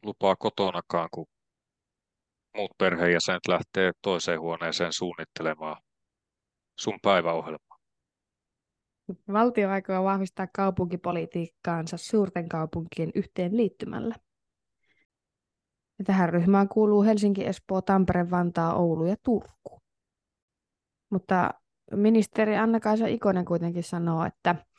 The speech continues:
Speaker 2: hallitus pyrkii koko maan tasapainoiseen kehittämiseen, että allianssin kokoonpanosta ei voi vetää johtopäätöksiä siitä, missä kehittyvät kaupungit hallituksen mielestä sijaitsevat.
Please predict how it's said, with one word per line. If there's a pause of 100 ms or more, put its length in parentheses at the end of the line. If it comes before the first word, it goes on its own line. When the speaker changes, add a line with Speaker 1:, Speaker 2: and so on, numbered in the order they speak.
(280)
Speaker 2:
hallitus
pyrkii
koko
maan
tasapainoiseen
kehittämiseen,
että (840)
allianssin
kokoonpanosta
ei
voi
vetää
johtopäätöksiä
siitä, (460)
missä
kehittyvät
kaupungit (200)
hallituksen
mielestä
sijaitsevat.